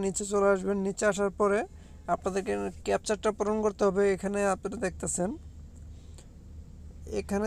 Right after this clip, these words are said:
যে আপনারা দেখতে পারতেছেন একটি লেখা, সেই লেখাটা কিন্তু বন্ধুরা নিচেও দেওয়া আছে, ঠিক আছে? তো এখানে যে, এখানে যে আপনার প্রথম যে লেখাটা আছে, এখানে দেখেন প্রথম,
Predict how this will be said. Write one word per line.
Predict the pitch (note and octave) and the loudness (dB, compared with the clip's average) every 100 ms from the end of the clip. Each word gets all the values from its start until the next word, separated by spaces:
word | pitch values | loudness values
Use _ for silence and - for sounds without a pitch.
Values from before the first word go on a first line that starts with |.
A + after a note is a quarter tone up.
| G3+ | 2
যে | G#3 | 2
আপনারা | G#3+ G3+ G3 | 2 0 -2
দেখতে | - G3 | 0 0
পারতেছেন | G3 G3 E3+ F#3+ G3+ - - - | 0 -2 -2 -2 -4 -8 -12 -12
একটি | - F3+ F3 | -6 -2 2
লেখা, | E3+ E3+ E3 - - - - - - - - - - | 2 0 -2 -4 -12 -14 -14 -12 -12 -12 -12 -12 -8
সেই | - G3+ G#3+ | 2 4 4
লেখাটা | A3 G#3+ G3+ G3+ | 2 2 2 0
কিন্তু | G#3 G#3 | 0 0
বন্ধুরা | G#3 G#3 A3+ G#3+ | 0 0 0 0
নিচেও | G3+ - G#3+ E4 F#4 - - - - - - - - - E3+ | -2 0 2 2 -2 -10 -16 -16 -16 -16 -16 -16 -16 -6 4
দেওয়া | F3+ D#3+ C#3 | 6 6 4
আছে, | - D3+ | 0 0
ঠিক | F3+ A3 | 0 2
আছে? | - G#3+ - - - - - - - | 0 -2 -8 -12 -12 -12 -12 -6 6
তো | A3+ A#3 A3+ | 8 8 6
এখানে | - A3+ A#3+ A#3 | 4 2 2 4
যে, | A#3 A#3 A3 - - - - - - - - - - - - - - - G#3 | 8 8 8 0 -12 -12 -12 -12 -12 -12 -12 -12 -12 -12 -12 -12 -12 -2 0
এখানে | G3+ A3 A3+ | 2 2 4
যে | A3+ | 4
আপনার | A#3 B3 - B3+ | 6 2 4 4
প্রথম | A3 G#3 A3+ A3+ | 4 4 2 6
যে | A#3 A3 G3+ | 6 8 6
লেখাটা | E3+ G3 G3 E3+ | 6 4 6 4
আছে, | - E3 | 4 0
এখানে | D#3+ E3 D#3+ | 0 0 0
দেখেন | D3+ F3 C4+ - | -2 -2 -6 -4
প্রথম, | B3 - F#3 | -4 -2 -2